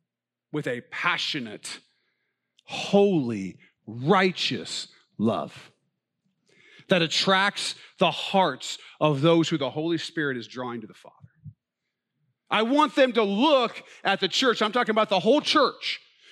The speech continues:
the Western church, as something that's coming together, where the love is growing, growing hot, not growing cold. Of course, we can only start right here, right?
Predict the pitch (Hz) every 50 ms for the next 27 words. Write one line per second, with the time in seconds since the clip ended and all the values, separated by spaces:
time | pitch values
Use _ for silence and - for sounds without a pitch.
0 | - - 185 180 175 214 233 247 - - 247 233 226 - - 277 277 220 185 165
1 | - - - - 196 214 196 - - 247 240 - 233 220 214 190 - - - 247
2 | 247 247 254 233 185 202 160 151 226 262 294 285 185 160 120 - - _ _ _
3 | _ _ - - - 185 214 208 208 208 196 208 233 254 269 277 220 226 202 151
4 | - 165 190 175 185 269 277 302 311 320 269 190 147 113 - _ _ _ _ _
5 | _ _ _ _ _ _ _ _ - 240 247 269 269 269 233 175 240 294 302 269
6 | 247 254 269 240 226 208 262 247 254 240 - - - 277 320 349 330 214 - -
7 | - _ _ _ _ _ _ _ _ _ _ _ _ _ _ _ _ _ _ _
8 | _ _ _ _ _ _ _ - - 175 156 - 147 190 - 220 190 180 160 151
9 | 147 - - - 139 - - 123 117 107 110 85 139 135 92 76 - - _ -
10 | 104 107 135 143